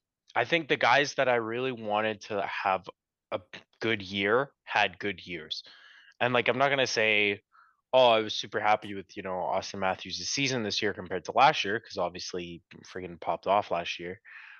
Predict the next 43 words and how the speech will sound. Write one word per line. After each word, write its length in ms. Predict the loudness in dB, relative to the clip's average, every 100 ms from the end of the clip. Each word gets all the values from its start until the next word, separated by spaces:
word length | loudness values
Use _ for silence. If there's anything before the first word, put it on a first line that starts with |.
| _
But, 120 | 4
like, 220 | 6 4 2
for 140 | -2
me, 260 | 2 2 2
it 40 |
was, 300 | 2 0 2
like, 200 | 2 4
guys 320 | 2 2 0
like 180 | -4 -4
Nylander 560 | -8 -6 -4 -2 0 0
and 100 | -2
Marner 320 | -6 -4 -6
really 300 | -6 -8 -8
needed 240 | -10 -10
to 80 | -4
have 180 | -4 -4
good 160 | -8 -8
years 280 | -10 -8
this 200 | -6 -2 2
year. 240 | 4 4 4
And, 240 | -2 -2
like, 260 | -6 -8 -10
Nylander 480 | -4 0 2 2 0
especially 500 | -2 -4 -4 -2 -6
just 200 | -4 -2
showed 400 | 0 0 -2 -4 -8
exactly 480 | -6 -2 -4 -4 -12
what 100 | -12
he's 80 |
capable 500 | -8 -8 -4 0 4
of. 180 | 4 4 -6 _ _ _ -10
And 120 | -10
so 200 | -2 0
I 80 | 0
think 240 | 0 -6 0
that 280 | 2 0
step 360 | -4 -2 -4 -4
up 180 | -8 -4
from 200 | -2 -2
him 200 | -2 -4
was 180 | -4 -4
really 240 | -4 -4
nice. 420 | 0 0 0 -6